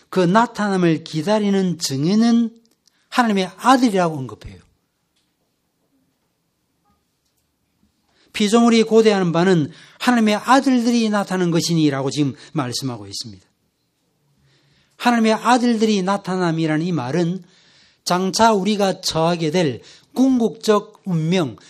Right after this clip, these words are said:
그리스도인의 궁극적 운명을 설명하는 말씀이에요. 비록 아담 안에 타락했지만 하나님의 영이 함께하는 존재는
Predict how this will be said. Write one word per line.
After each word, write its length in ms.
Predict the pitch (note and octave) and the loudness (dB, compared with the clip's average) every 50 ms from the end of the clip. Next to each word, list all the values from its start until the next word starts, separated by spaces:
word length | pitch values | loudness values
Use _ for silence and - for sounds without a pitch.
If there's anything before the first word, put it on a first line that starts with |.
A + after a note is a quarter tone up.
| - _ | -20 _
그리스도인의 600 | - F#3 F#3+ A3+ A3 - - - G#3+ G#3 G#3 G3+ | -2 2 2 2 2 0 -2 -2 0 0 -2 -2
궁극적 680 | - B3 B3+ B3+ B3 G3+ - - - - A3+ A3 A3 - | 2 4 4 4 4 0 -4 -8 0 0 0 0 0 -4
운명을 680 | F#3+ E3+ E3+ F#3 G#3 A3+ A#3 B3 B3+ B3+ A#3+ B3 - - _ _ _ _ _ _ | -2 0 2 2 2 4 4 4 4 4 2 -2 -8 -20 _ _ _ _ _ _
설명하는 540 | - - A#3 B3 A#3+ A#3+ A3+ G3+ G3 G#3 G#3+ | -4 0 2 4 4 4 4 2 0 0 0
말씀이에요. 640 | F#3 B2+ A2+ A2 - C3+ C3 B2 G#2 F#2 F2+ F2+ F2 _ _ _ _ _ _ _ _ _ _ _ _ _ _ _ _ _ _ _ _ _ _ _ _ _ _ _ _ _ _ | -2 -4 -6 -10 -10 -10 -10 -10 -12 -16 -20 -20 _ _ _ _ _ _ _ _ _ _ _ _ _ _ _ _ _ _ _ _ _ _ _ _ _ _ _ _ _ _ _
비록 240 | - A#3 A#3 A#3 A3 | 2 6 6 6 6
아담 320 | F#3+ F#3+ G3 A3 A3+ A3+ | 4 4 4 4 4 4
안에 200 | A3+ A3+ G#3+ G#3 | 2 2 0 0
타락했지만 840 | G#3 - F3 E3 F3 F3+ F#3+ F#3 F3+ - D#3+ D#3 D3+ C#3 A#2+ A2 G2 _ _ _ _ _ _ _ _ _ _ | -2 -4 -4 -4 -4 -4 -4 -6 -4 -4 -2 -2 -2 -4 -6 -10 -14 _ _ _ _ _ _ _ _ _ _
하나님의 680 | - - A#3+ A#3 G#3+ G#3 G3+ G3+ G3 F#3+ F#3 A#3 - - - _ - | -4 -2 0 0 0 0 0 0 0 0 -2 -4 -8 -14 -20 _ 2
영이 340 | F#3 A3 A#3+ A#3 A#3 G#3+ F3 | 4 4 6 6 2 0 0
함께하는 600 | E3+ G3 G#3 G3+ F#3+ - F3 E3 E3+ E3+ E3 - | -2 -2 -2 -4 -4 -4 -2 0 0 0 -2 -2
존재는 680 | - B2+ A#2+ B2+ C3+ D3+ D3+ F3+ F#3+ C#3+ A2 F#2 | -6 -10 -10 -4 -4 -2 0 0 -2 -2 -4 -8